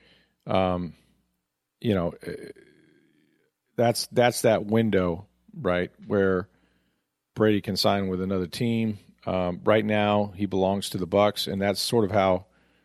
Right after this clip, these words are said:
you know, they got in trouble with Miami Dolphins 'cause, you know, a year ago before they played the, the N F C wildcard game, Brady was talking to the Dolphins about joining the Dolphins, and he was still very much under contract and was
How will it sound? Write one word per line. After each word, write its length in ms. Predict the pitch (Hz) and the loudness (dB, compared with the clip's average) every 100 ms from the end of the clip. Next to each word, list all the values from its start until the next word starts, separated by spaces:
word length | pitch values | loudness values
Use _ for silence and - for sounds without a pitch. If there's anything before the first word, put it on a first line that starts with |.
| _ _ _ _ | _ _ _ _
you 80 | 131 | -4
know, 80 | 95 | 0
they 80 | 101 | 2
got 160 | 104 | 2
in 60 | - | 0
trouble 260 | - 101 | 0 0
with 140 | 98 90 | 0 0
Miami 260 | 92 92 | 0 0
Dolphins 420 | 82 107 113 98 - | 2 4 4 0 -4
'cause, 280 | 98 87 90 | -4 -4 -6
you 120 | 107 | -4
know, 120 | 92 | -2
a 40 | 92 | 0
year 240 | 95 98 | 0 0
ago 280 | 92 98 92 | 2 2 2
before 280 | 90 - 92 | 0 -2 -2
they 80 | |
played 300 | 90 107 95 | 0 0 0
the, 260 | 92 95 92 - _ | 0 -4 -6 -10 _
the 320 | - 95 87 - - | -4 -4 -4 -8 -6
N 120 | 101 | -4
F 80 | 90 | -4
C 100 | 87 | -2
wildcard 540 | 85 117 117 98 87 | 2 2 2 -2 -2
game, 280 | 92 90 92 _ _ _ _ - | -4 -6 -8 _ _ _ _ -2
Brady 200 | 101 101 | 0 0
was 180 | 92 - | -2 -2
talking 480 | - 110 107 101 | 0 0 0 -4
to 100 | 90 | -4
the 80 | 92 | -2
Dolphins 460 | 90 87 85 92 87 | 0 0 0 -6 -6
about 300 | 85 85 78 | -4 -4 -2
joining 440 | 107 113 127 107 | 0 2 2 0
the 80 | 92 | -4
Dolphins, 500 | 87 85 85 95 85 | -2 -2 -2 -6 -8
and 60 | 90 | -8
he 60 | |
was 140 | 87 82 | -8 -6
still 220 | - 92 | -2 0
very 200 | 92 92 | 0 -2
much 220 | 92 - | -4 -6
under 220 | 98 95 | -6 -6
contract 500 | 87 95 101 101 90 | -4 -4 -2 0 0
and 240 | - 95 90 | -2 -6 2
was 380 | 110 123 104 | 4 4 2